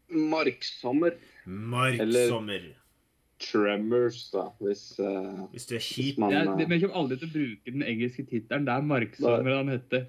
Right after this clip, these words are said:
Speaker 3: Ferdig.
Speaker 1: Ja, ja. Jeg er veldig enig. Der har de treffet i innertier på norske oversettelse slash, eh, tolkning av hva er en passende filmtitel for
Speaker 2: Ja.
Speaker 1: den filmen her.
Speaker 3: Ja.
Speaker 2: Altså, det skal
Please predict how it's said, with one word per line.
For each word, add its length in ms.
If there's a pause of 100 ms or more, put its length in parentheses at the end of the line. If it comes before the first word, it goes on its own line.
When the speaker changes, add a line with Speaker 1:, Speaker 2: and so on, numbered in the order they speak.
Speaker 3:
Ferdig. 320
Speaker 1:
Ja, 300 (100)
ja. 320 (460)
Jeg 340
er 60
veldig 340 (140)
enig. 220
Der 260
har 200
de 100 (120)
treffet 360
i 260
innertier 680
på 140 (100)
norske 680 (480)
oversettelse 1000
slash, 480
eh, 220
tolkning 640
av 340
hva 300
er 60
en 100
passende 440
filmtitel 600
for 100
Speaker 2:
Ja. 60
Speaker 1:
den 100
filmen 320
her. 60 (280)
Speaker 3:
Ja. 120
Speaker 2:
Altså, 80
det 80
skal 140